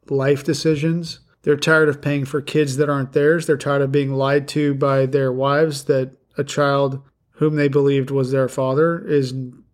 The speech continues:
that they're their father, that they're actually not, and the wife was fully, fully aware of it. They're tired of being, not standing a chance in family law courts. They're tired of being ambushed by attorneys. They're tired of being betrayed by the women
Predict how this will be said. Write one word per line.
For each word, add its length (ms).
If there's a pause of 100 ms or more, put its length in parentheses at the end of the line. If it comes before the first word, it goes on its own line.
(220)
that 160
they're 200
their 140
father, 480
that 200
they're 180
actually 300
not, 340
and 180
the 80
wife 360
was 100
fully, 380
fully 320
aware 320
of 100
it. 100
They're 120
tired 300
of 120
being, 460 (320)
not 280
standing 440
a 60
chance 500
in 340
family 440
law 280
courts. 480
They're 160
tired 300
of 160
being 200
ambushed 540
by 160
attorneys. 680 (220)
They're 120
tired 320
of 100
being 300
betrayed 640
by 420
the 140
women 580